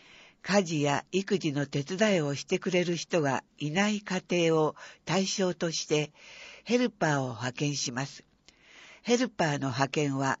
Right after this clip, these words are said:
有料ですが、利用料の一部を市が助成します。対象者、妊娠中または出産後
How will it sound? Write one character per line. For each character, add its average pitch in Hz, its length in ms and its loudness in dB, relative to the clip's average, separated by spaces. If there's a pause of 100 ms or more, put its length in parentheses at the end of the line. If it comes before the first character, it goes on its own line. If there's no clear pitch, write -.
有 185 280 2
料 202 240 2
で 196 100 0
す 165 160 -8
が、 131 300 -6 (500)
利 147 200 4
用 233 220 6
料 151 280 2
の 131 240 -4
一 180 300 -2
部 147 120 0
を 123 220 -2 (200)
市 - 240 -2
が 190 280 0
助 143 160 -4
成 185 260 0
し 156 220 -6
ま 139 160 -6
す。 - 200 -16 (1800)
対 214 240 0
象 208 320 0
者、 - 360 -4 (1120)
妊 202 220 -2
娠 208 400 -2
中 165 560 -2
ま 151 160 -2
た 185 220 0
は 143 200 0
出 - 240 -4
産 196 480 -4
後 160 280 0